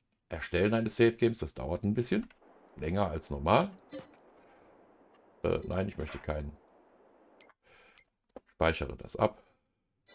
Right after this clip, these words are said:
Und jetzt kann ich hier anfangen zu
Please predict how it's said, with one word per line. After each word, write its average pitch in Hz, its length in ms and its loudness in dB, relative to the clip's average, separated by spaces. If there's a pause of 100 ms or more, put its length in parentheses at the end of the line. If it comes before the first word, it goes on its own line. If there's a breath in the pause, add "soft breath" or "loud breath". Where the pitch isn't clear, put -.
(800)
Und 95 180 4
jetzt 92 220 0
kann 90 140 4
ich 90 100 -2
hier 120 260 2
anfangen 85 480 0 (920)
zu 120 260 2